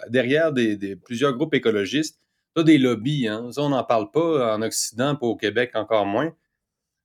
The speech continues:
Mais t'as des développeurs immobiliers, par exemple, qui veulent garder, euh, des, des espaces, euh, euh, plus vierges, si on veut, pour, euh, amener plus de clientèle et qui font passer leurs, euh, intérêts pour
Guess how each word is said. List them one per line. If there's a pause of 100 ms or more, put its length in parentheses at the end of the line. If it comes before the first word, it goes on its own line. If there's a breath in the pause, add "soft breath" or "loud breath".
(240)
Mais
t'as
des
développeurs
immobiliers,
par
exemple,
qui
veulent
garder,
euh,
des,
des
espaces,
euh, (600)
euh,
plus
vierges,
si
on
veut,
pour,
euh,
amener
plus
de
clientèle
et
qui
font
passer
leurs,
euh,
intérêts
pour